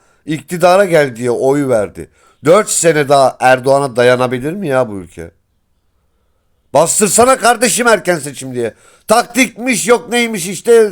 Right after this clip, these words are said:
stratejiymiş. Türkiye'nin kaybedecek bir dakikası yok. Ne stratejisi ne taktiği ya.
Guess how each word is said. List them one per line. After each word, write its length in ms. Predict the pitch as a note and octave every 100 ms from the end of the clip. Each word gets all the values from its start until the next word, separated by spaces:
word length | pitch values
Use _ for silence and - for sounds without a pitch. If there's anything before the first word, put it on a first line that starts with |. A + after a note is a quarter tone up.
| -
stratejiymiş. 1000 | - G#3+ G#3+ F3+ G3+ F3 A3 E3+ - - _ _ _ _ _ _ -
Türkiye'nin 480 | A#3 - C4 B3+
kaybedecek 680 | F#3+ G#3 B3 B3+ D#3+ A#3+ D3+
bir 200 | G#3+ B3
dakikası 500 | A3+ F3+ A3 A3 A3
yok. 200 | A3 C#3
Ne 140 | F3+ G#3+
stratejisi 800 | G3+ F#3+ G3 F3 D#3+ - - A#2+
ne 140 | E3
taktiği 480 | F#3 F3+ - C#3 G#2+
ya. 320 | F2+ F2+ F#2+